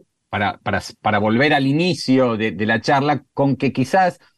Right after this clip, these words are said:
los festivales o las salas de, de arte y ensayo, tipo el Malva,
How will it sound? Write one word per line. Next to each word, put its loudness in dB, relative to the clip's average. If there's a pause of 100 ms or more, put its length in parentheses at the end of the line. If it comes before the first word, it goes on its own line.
(180)
los 2
festivales 0
o -4
las -4
salas 0
de, -2
de 0
arte 0
y 2
ensayo, 0
tipo 0
el 0
Malva, 0